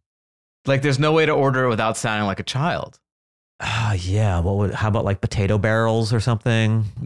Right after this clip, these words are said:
Speaker 1: Potato barrels is not bad. Maybe, uh, spud thumbs.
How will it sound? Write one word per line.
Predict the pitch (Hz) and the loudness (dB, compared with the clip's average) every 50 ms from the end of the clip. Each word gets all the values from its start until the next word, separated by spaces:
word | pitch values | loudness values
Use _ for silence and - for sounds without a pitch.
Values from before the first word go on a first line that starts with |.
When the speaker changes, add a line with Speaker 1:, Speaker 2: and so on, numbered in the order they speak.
| 123 - | -8 -8
Speaker 1:
Potato | - 117 - 120 113 110 113 | -8 -4 -2 -2 0 0 0
barrels | 104 117 117 113 113 117 127 110 | 0 0 0 2 2 0 0 -2
is | 104 | -2
not | 113 117 113 113 92 87 | -2 -2 -2 -2 -2 -2
bad. | 113 107 104 107 107 110 120 135 147 147 160 - - - | -2 -2 -2 -2 -2 -2 -2 -2 -2 -2 -4 -6 -6 -6
Maybe, | 110 104 104 107 104 104 107 104 107 107 | -4 -2 0 0 0 0 0 0 0 0
uh, | 101 101 98 98 95 95 | 0 0 0 0 -2 -2
spud | - - - - - 123 113 113 113 | -4 -4 -4 -2 -2 0 0 0 -2
thumbs. | - - 143 131 131 135 147 160 165 160 - - - | -2 -2 0 0 2 2 2 0 0 0 -2 -6 -6